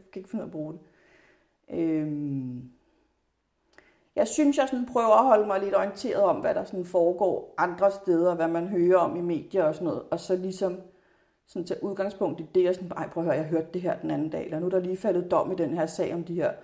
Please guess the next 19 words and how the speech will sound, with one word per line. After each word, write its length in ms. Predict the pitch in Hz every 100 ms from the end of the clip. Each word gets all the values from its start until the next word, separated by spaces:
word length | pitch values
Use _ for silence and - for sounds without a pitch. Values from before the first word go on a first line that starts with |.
| - - _ _
der 60 | 165
havde 140 | 160 160
fået 220 | 160 160
delt 220 | 165 175
en 100 | 170
video, 320 | 170 - 185 - - _ _ _ -
der 160 | 160
ikke 140 | 151 156
var 80 |
meningen 380 | 165 147 147 -
skulle 260 | - 160 -
deles," 560 | 160 147 147 156 -
og 380 | - 139 123 -
altså, 240 | 156 156 143 - _ _ _ _ _ _ _ _ _ _ _ _ -
jeg 120 | 165 -
prøver 200 | 202 208
virkelig 380 | 190 185 190 190
sådan 220 | 202 180
at, 180 | 165